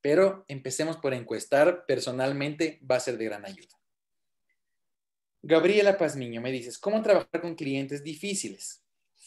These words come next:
Ok, eh, bueno, esta <laughs> pregunta es, es como amplia, no hay mucho que se pueda hacer. Pero justamente un cliente es difícil,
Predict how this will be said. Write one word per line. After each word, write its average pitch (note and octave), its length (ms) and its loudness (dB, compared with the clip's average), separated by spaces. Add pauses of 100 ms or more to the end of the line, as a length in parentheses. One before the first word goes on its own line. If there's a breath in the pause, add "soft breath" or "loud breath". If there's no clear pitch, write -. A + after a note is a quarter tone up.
(540 soft breath)
Ok, C3+ 260 -6
eh, D3+ 1000 -2
bueno, F#3+ 200 6
esta F#3+ 200 2
<laughs> - 260 -4
pregunta G#3+ 120 2
es, G3 100 0
es F#3+ 140 2
como E3 240 2
amplia, D3 280 2
no C#3 60 -2
hay D3+ 60 -2
mucho F#3+ 300 -2
que D#3 100 -8
se C#3 140 -6
pueda B2 260 2
hacer. F#2+ 280 -10 (520 loud breath)
Pero E3+ 520 4 (380)
justamente A3 680 2
un A3 160 2
cliente G#3 380 0
es G#3 80 0
difícil, F3+ 680 -4